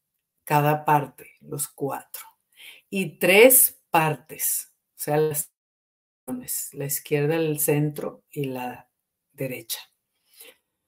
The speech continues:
Los cuatro ángulos simbolizan los cuatro elementos cósmicos,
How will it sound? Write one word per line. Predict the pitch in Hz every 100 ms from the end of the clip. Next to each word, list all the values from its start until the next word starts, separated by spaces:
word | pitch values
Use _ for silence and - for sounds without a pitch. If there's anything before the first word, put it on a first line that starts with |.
| _ _ _
Los | 185 190 -
cuatro | - 220 214 269 294
ángulos | 262 240 208 190 190 196 269 302 - -
simbolizan | - - 214 196 175 175 170 202 214 - 190 202 240 -
los | 185 170 -
cuatro | - 175 175 175 202
elementos | 202 202 175 170 165 165 151 175 - -
cósmicos, | - 208 226 226 - 180 143 - 151 - -